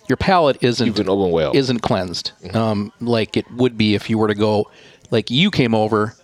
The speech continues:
Speaker 1: and tasted them, but you didn't cook them.
Speaker 2: Yep, I was fresh.
Speaker 1: You were fresh.
Speaker 2: Yep.
Speaker 1: But then when you actually reheat them again, my, my palate was fresh the next day, and I'm like, "Wow, these are really good."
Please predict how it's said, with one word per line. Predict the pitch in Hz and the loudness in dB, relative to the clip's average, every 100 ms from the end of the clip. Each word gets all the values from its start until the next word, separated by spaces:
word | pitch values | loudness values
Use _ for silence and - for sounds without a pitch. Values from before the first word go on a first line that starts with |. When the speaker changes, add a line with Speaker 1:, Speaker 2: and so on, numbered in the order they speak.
| _ _ - - _ _ - _ - | _ _ -20 -20 _ _ -20 _ -2
Speaker 1:
and | 113 107 | 0 2
tasted | 131 117 - | 2 0 0
them, | 104 98 98 110 _ _ _ _ _ _ - | 0 0 -2 -8 _ _ _ _ _ _ -2
but | 131 | 2
you | 131 | 2
didn't | 107 95 | 2 0
cook | - - | -2 -2
them. | - - | -6 -2
Speaker 2:
Yep, | 117 - | -2 0
I | 90 | -2
was | 92 | -2
fresh. | - 101 - - - - | -2 -4 -4 -12 -14 -6
Speaker 1:
You | 113 | -2
were | 110 | -2
fresh. | - 87 - - | 0 -2 -2 -8
Speaker 2:
Yep. | 101 - - - - - - _ _ - | -12 -14 -20 -20 -20 -20 -20 _ _ -2
Speaker 1:
But | 135 | 0
then | 147 139 | 2 2
when | 139 | 2
you | 139 135 | 4 2
actually | 135 - 120 | 2 0 0
reheat | 113 190 196 | 2 0 0
them | 143 120 | 0 0
again, | 107 101 98 107 110 - - _ _ _ _ _ - | 0 0 0 -2 -6 -20 -20 _ _ _ _ _ -4
my, | 110 139 117 | -2 0 0
my | - | 0
palate | - 113 - | 0 0 0
was | - | -2
fresh | 120 117 | -4 -4
the | 110 | -4
next | 98 - | -6 -4
day, | 101 | -2
and | 107 | 0
I'm | |
like, | 107 - | -2 -2
"Wow, | 95 95 | -4 -2
these | 107 98 | -2 -2
are | |
really | 78 76 80 | -6 -8 -8
good." | 76 76 - | -10 -12 -12